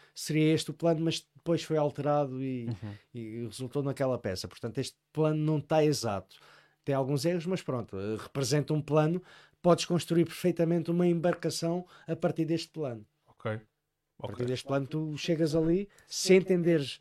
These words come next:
Speaker 1: se conseguires ler o que está ali escrito, tu consegues tirar todas as peças que, que tu precisas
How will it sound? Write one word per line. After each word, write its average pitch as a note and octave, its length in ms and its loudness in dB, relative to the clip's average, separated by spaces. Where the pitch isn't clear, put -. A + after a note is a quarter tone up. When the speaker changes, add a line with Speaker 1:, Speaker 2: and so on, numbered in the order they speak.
Speaker 1:
se - 100 -10
conseguires D#3+ 520 0
ler F3+ 240 6
o D#3+ 60 2
que - 60 -14
está E3 160 0
ali D#3+ 140 0
escrito, E3+ 540 -6
tu F#3 100 -6
consegues F#3 500 -2
tirar F3+ 260 -2
todas G3+ 520 2
as G3 160 -4
peças F3+ 560 -4
que, D#3+ 240 -2
que D3+ 160 -12
tu D#3+ 160 -8
precisas E3 680 -6